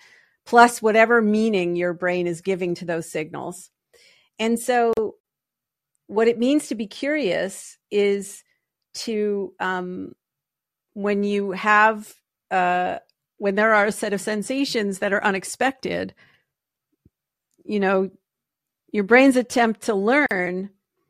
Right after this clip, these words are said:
will be associated with an increase in arousal because there are certain chemicals in your brain that,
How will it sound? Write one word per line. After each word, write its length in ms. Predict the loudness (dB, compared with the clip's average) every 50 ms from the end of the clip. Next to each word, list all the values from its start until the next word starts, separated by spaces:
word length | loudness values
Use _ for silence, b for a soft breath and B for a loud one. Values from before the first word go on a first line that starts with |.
| _ _ _ _ _ _ _ _ _ _ _ _ _ _ 2
will 100 | 4 4
be 140 | 6 6 6
associated 580 | 4 6 6 6 6 6 4 4 2 2 2 2
with 120 | 0 0
an 80 | 0 0
increase 480 | -2 -2 -4 -4 -6 -4 -4 -4 -4
in 80 | -4 -4
arousal 560 | -4 0 0 2 4 2 2 0 -2 -6 -6
because 500 | -6 -8 -8 -4 -4 -4 -4 -6 -10 -12 -10
there 180 | -6 -4 -4 -2
are 140 | -2 -4
certain 260 | -4 -6 -8 -10 -10 -8
chemicals 400 | -6 -4 -6 -4 -6 -8 -8 -8
in 100 | -6 -6
your 100 | -6 -6
brain 320 | -4 -4 -4 -4 -4 -4
that, 280 | -4 -4 -6 -6 -8